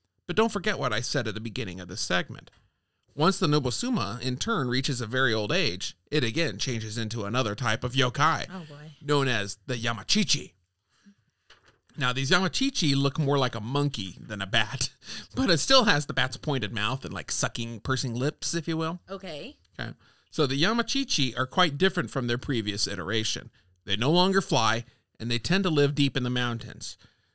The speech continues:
Speaker 1: There, they like to visit human homes late at night, where they will sneak in and steal the breath from sleeping human victims by sucking it out of their mouths with their pointed lips.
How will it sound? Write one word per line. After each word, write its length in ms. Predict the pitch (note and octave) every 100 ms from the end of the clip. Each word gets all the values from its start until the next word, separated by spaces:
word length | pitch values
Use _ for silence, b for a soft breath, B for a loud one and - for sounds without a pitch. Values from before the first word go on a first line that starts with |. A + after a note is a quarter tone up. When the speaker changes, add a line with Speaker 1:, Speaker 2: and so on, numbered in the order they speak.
| b
Speaker 1:
There, 460 | G#2 A#2 F#3+ D3+ E3+
they 140 | C#3 B2
like 200 | A#2+ -
to 100 | G#2+
visit 380 | A#2+ A2+ B2 - D3+
human 320 | D3+ D3 C3+
homes 520 | D3 F3+ F#2+ G2 -
late 260 | F2 A2 C#3+
at 80 |
night, 300 | C#3+ C3+ G2 -
where 140 | G#2 G#2+
they 160 | A2+
will 160 | G#2+ F#2+
sneak 500 | - A2 G#2+ C#3 -
in 380 | D3 G#2+ B2 C3
and 200 | A2 G#2
steal 500 | - - A#2 G#2 A2+
the 140 | A#2+ A#2
breath 540 | - B2+ G#2 - -
from 200 | - F#2+
sleeping 500 | - - G#2+ G#2 A2
human 320 | G#2 G#2+ A2+
victims 400 | A#2+ A#2+ - G2 -
by 160 | F#2+
sucking 500 | G#2+ - C#3+ - C#3
it 120 | A#2+ A2
out 160 | A2+
of 60 | A2
their 80 | A2
mouths 340 | A#2+ A2 -
with 120 | B2
their 100 | A2+
pointed 400 | G#2+ - E2+ D#2
lips. 480 | - B2+ - - -